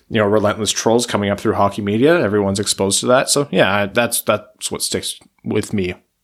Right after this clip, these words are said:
regarding Jeff. Not as fun. That's not a tidbit. I'm sure Brad's will be better.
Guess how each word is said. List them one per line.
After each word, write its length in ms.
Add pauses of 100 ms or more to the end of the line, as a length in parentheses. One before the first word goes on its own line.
regarding 360
Jeff. 380
Not 160
as 120
fun. 220
That's 160
not 120
a 40
tidbit. 320
I'm 80
sure 180
Brad's 300
will 60
be 100
better. 320